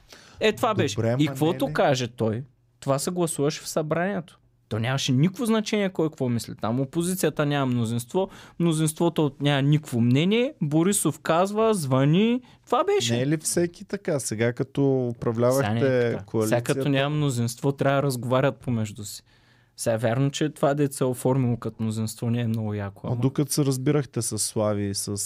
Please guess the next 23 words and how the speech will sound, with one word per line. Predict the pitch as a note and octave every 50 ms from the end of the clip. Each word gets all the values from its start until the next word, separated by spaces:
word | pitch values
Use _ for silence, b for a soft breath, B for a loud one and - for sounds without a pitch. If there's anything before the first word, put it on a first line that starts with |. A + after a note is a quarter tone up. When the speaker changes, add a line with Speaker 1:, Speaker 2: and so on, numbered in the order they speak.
| - - - - - - - _
Speaker 2:
това, | - - - B2+ C#3+ D#3 E3 E3+ E3+ F#3+ _ _ _ -
си | - - - D3+
вървеше | D3+ D#3+ D#3 D#3 D3 E3 E3 E3 -
също. | - - G3+ G3+ - - E3+
Каквото | - - - C3 C3+ C3+ - D#3 C#3
решат, | C3+ C3 - - C3 A#2+ - _ _ _ - G#2+
а, | G#2 G#2+ A2+ A2 A2
Кирил | - - A2+ A2 G#2+
Петков | G2+ - A2+ - - - - A2 G#2+ - -
и | A2+ G#2+
Асен | G#2 G#2 - - G#2 G#2+ G#2 G#2
Василев, | G2+ G#2 - - - B2 C3+ D3+ D#3 -
си | - - E3+
Speaker 1:
Да, |
Speaker 2:
ставаше. | A2 G#2 - G#2+ G2+ G#2+ A#2+ C3
Speaker 1:
да, | D3+
и | F3+
на | F3+ D#3
моменти | C3+ A#2+ A#2 A#2+ C#3+ F#3 F#3 - B3
не | G3
беше | C3+ C3+ D#3+ - - C4+
много | C#4 C#4 C4 B3+
правилно. | - B2+ A#2 G#2+ G#2+ - - G2 G2